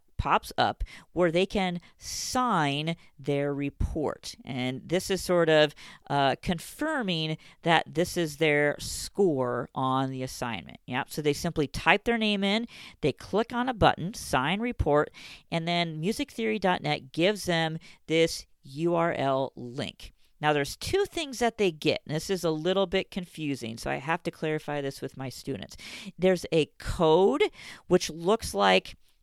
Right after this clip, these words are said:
sort of like a serial number, and then there's an option for a link. So you can copy the code or copy the link.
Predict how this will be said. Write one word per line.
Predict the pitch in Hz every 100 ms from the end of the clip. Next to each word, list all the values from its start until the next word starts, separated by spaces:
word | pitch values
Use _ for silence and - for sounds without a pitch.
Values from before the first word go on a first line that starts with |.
| -
sort | - 220
of | 202
like | 165
a | 127
serial | - 135 123 143 175 196
number, | 208 214 240 254 277 - - 220 -
and | 190 170
then | 202 208 208 208 208 - _
there's | - 170 175 180
an | 175 -
option | 147 - 156
for | - 143 -
a | 135
link. | 117 117 113 78 - -
So | - 160
you |
can | 160 151
copy | - - 185 254
the | 262 339
code | - 196 165 170 -
or | 143
copy | 156 131 139
the | 139 135
link. | 120 - -